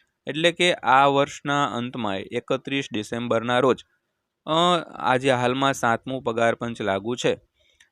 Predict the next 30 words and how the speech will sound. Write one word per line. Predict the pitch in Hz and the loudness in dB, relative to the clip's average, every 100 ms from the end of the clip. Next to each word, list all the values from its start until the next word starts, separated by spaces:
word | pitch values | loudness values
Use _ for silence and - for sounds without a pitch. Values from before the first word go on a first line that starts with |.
| - | 0
તેને | 160 180 180 | 2 4 2
દસ | 147 139 - | 4 2 2
વર્ષ | 139 139 139 - | 0 0 0 -4
પૂર્ણ | 139 117 117 120 | -2 -4 -4 -4
થઈ | 113 101 | -4 -2
જશે, | 117 123 - 139 | -2 -2 -4 -4
એટલે | 120 123 117 | -4 -2 -2
એવી | 120 123 | -2 -6
સૌને | - 110 113 | -4 -4 -2
અપેક્ષા | 110 - 113 - 135 131 | -4 -2 -4 0 0 0
છે | - 151 175 _ _ _ _ _ _ | 2 -2 -2 _ _ _ _ _ _
કે | 165 180 | -2 -2
પહેલી, | 170 143 131 139 143 143 | 2 2 2 0 0 -2
અ, | 131 127 127 123 | -4 -2 -2 -4
જાન્યુઆરી | 117 - 127 113 120 113 95 - - _ _ _ _ _ _ | -8 -8 -6 -4 -2 -2 -4 -8 -20 _ _ _ _ _ _
બે | 131 147 | 2 4
હજાર | 147 151 151 151 | 4 4 4 2
ને | 156 | -4
છવ્વીસથી | 151 113 110 117 - - | -2 -2 -2 -4 -4 -6
આઠમા | 113 95 117 110 | -2 -4 -2 -2
પગાર | 104 104 107 104 | -2 0 2 2
પંચનો | 107 107 107 113 98 | -2 -8 -6 -6 -4
અમલ | 107 120 | -4 -4
થશે. | 117 139 143 165 175 - _ _ _ _ _ _ - | -2 -4 -2 0 -2 -6 _ _ _ _ _ _ -6
તો | 185 | -2
ખાસ | 170 160 - | 0 0 0
કરીને | 156 156 156 | -2 -2 0
આઠમું | 135 123 131 127 | 0 0 -4 -4
પગાર | 123 117 117 | -2 0 0
પંચ | - 117 | 0 -6